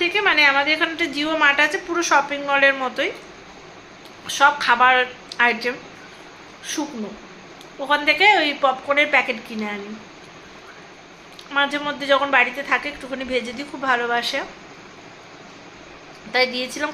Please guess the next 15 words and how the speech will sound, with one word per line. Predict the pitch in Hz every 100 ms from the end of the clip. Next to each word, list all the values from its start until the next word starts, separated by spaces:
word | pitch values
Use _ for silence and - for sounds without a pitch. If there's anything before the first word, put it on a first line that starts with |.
| -
খাওয়া | 220 233
হয়ে | 262 247
গেছে, | 262 -
তাই | 254
আমাকে | 220 220 233
একটুখানি | 247 240 240
লাস্টে | 214 214 247 220
দিয়ে | 220 202
গেল, | 196 196 214
লাস্টে | 214 - 233
রয়েছে, | 233 233 330 277
ও | 233 226 - 220
একটুখানি | 247 247 254 254
নিল, | 311 330
আমাকে | 214